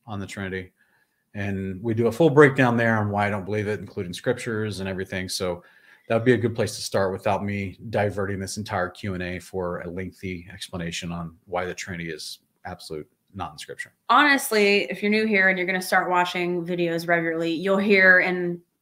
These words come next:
Speaker 2: a, a majority of videos, at least at some point, Sean, you know, expounding on why the Trinity is a false doctrine. So
Speaker 1: yeah.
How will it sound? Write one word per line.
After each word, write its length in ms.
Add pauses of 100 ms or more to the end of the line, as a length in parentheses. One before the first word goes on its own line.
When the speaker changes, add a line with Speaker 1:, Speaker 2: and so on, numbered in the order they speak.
Speaker 2:
a, 240 (340)
a 60
majority 600
of 120
videos, 480
at 100
least 220
at 120
some 320
point, 300
Sean, 540
you 120
know, 140
expounding 520
on 220
why 160
the 80
Trinity 480
is 380
a 100
false 260
doctrine. 480
So 180 (320)
Speaker 1:
yeah. 120